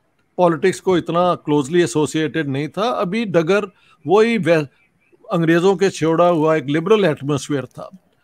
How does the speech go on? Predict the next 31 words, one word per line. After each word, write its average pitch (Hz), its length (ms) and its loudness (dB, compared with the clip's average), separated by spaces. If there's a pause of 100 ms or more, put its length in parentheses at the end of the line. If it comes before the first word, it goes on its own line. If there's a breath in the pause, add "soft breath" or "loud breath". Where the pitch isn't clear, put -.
(260)
जहाँ 151 360 2
जहाँ 226 360 2
इनका 196 340 0
इस्लाम 175 480 0
ज्यादा 165 260 0
आना 170 260 0
शुरू 175 240 -2
हो 156 100 0
गया, 147 360 -4 (800)
वही 202 300 4
मौलवी 170 460 2
जो 180 160 2
जुमेरात 160 540 0
का 165 140 -2
खाना 147 320 -2
ले 185 220 -2
लेता 156 200 -4
था, 185 180 -4
वो, 180 380 -2 (400)
उसकी 180 300 -4
आंखों 175 360 2
से 220 120 4
लोग 185 260 0
बचते 160 280 -2
फिरते 147 340 -4
थे, 143 180 -6
क्योंकि 165 280 -6
उसके 170 220 -4
पास 151 280 0
इतनी, 170 380 -4
अ, 196 60 -14